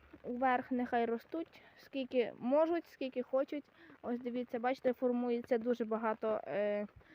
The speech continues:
плодів. І це добре. Так. Кавунчики я радий, що,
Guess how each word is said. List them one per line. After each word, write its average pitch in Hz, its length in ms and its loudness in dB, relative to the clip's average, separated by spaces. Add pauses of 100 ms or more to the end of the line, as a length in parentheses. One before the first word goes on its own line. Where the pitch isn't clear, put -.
(140)
плодів. 254 480 4 (2000)
І 262 120 -8
це 302 160 -2
добре. 214 360 -4 (1800)
Так. 233 100 -14 (1900)
Кавунчики 277 580 -2
я 247 180 6
радий, 240 360 2
що, 233 280 -6